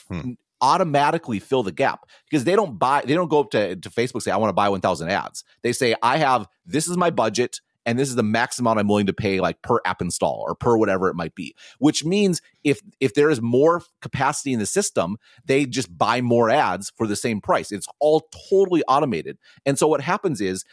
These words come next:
Speaker 2: when these brand advertisers go away from Google and Facebook, the slack is immediately filled up by these, by these other folks. And if you think about a direct response advertiser, they're selling, like, digital goods, in-app purchases, games, or they're doing e-commerce. Like, they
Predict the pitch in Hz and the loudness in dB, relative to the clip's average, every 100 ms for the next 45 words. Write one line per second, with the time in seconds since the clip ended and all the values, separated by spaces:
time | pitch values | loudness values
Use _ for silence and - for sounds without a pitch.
0 | _ 113 131 127 82 117 139 180 123 107 | _ 0 2 0 0 0 2 0 0 -2
1 | 104 107 95 87 76 117 117 98 127 156 | 0 -2 -2 -4 0 2 2 2 2 0
2 | 107 104 117 107 85 127 165 - 85 - | -2 -2 0 0 0 0 0 -2 -2 -6
3 | _ - 120 - 120 120 170 - - 117 | _ -2 0 0 0 0 0 -4 -4 0
4 | 107 101 101 120 139 127 - 117 104 123 | 2 2 0 0 0 -2 0 0 2 0
5 | - 95 92 87 - 98 95 90 90 127 | 0 -2 -2 -6 -4 -2 -2 -2 -2 -2
6 | - - - - - - 151 190 220 185 | 0 -2 -6 -16 -8 -4 0 2 2 2
7 | 113 135 - 117 - 139 185 110 87 85 | 2 0 0 -2 0 -2 0 -2 0 -2
8 | 82 92 127 151 143 131 107 92 - - | -2 0 0 2 2 2 0 -2 -4 -4
9 | 95 120 107 101 101 107 - 107 110 - | 0 0 2 2 4 2 -2 -2 -2 0
10 | - 104 104 - 104 98 101 - - - | -2 -4 -4 0 2 2 0 -6 -16 -8
11 | 82 110 107 104 110 - 110 101 113 104 | -2 0 2 0 0 2 2 4 2 2
12 | 123 - 117 98 113 151 - _ _ _ | -4 -2 -2 0 0 0 -6 _ _ _
13 | 147 127 117 147 220 208 | -2 -2 -2 -2 -2 -6